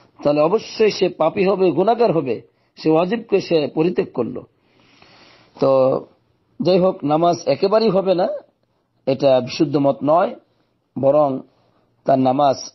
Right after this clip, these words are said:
ফরজিয়ত যেটা আদায় হয়ে যাবে। কেউ কেউ বলেছেন যে এর মানে সে সওয়াব পাবে না,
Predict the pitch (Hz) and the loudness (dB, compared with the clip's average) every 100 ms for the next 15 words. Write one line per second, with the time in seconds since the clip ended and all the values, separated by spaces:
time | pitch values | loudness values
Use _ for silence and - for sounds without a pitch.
0 | _ _ _ - 160 151 185 156 156 131 | _ _ _ -2 -2 0 0 0 -2 0
1 | 143 190 170 165 143 135 127 - _ _ | 2 2 4 2 2 0 -2 -6 _ _
2 | _ _ _ - 208 208 202 185 202 202 | _ _ _ 0 2 2 2 2 0 0
3 | 190 196 185 175 175 180 170 175 170 - | 0 0 0 0 0 -2 -2 -2 -2 -4
4 | - 180 185 190 156 135 | -2 -2 0 -2 -2 -4